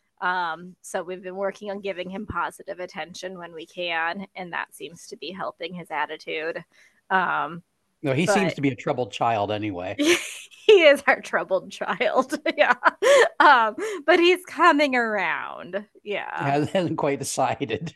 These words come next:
Speaker 2: <laughs>
Speaker 1: He'll
Speaker 2: Decided.
Speaker 1: smell her and walk away kind of
Speaker 2: <laughs>
Speaker 1: stuff. Yeah. But, like, they still both need to sleep in bed with us. So
Speaker 2: Uh-huh.
Speaker 1: then we have, like, the baby and the side sleeper or in bed, and then the cats. And it's just, yep,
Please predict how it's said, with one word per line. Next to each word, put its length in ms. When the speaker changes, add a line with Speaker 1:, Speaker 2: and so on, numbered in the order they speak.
Speaker 2:
<laughs> 80
Speaker 1:
He'll 280
Speaker 2:
Decided. 300
Speaker 1:
smell 420
her 340
and 100
walk 300
away 760
kind 260
of 80
Speaker 2:
<laughs> 20
Speaker 1:
stuff. 480
Yeah. 360
But, 140
like, 180
they 120
still 300
both 420
need 360
to 80
sleep 300
in 140
bed 180
with 220
us. 440
So 180
Speaker 2:
Uh-huh. 380
Speaker 1:
then 360
we 120
have, 240
like, 260
the 80
baby 460
and 100
the 60
side 320
sleeper 380
or 220
in 120
bed, 240
and 160
then 360
the 40
cats. 520
And 120
it's 240
just, 300
yep, 160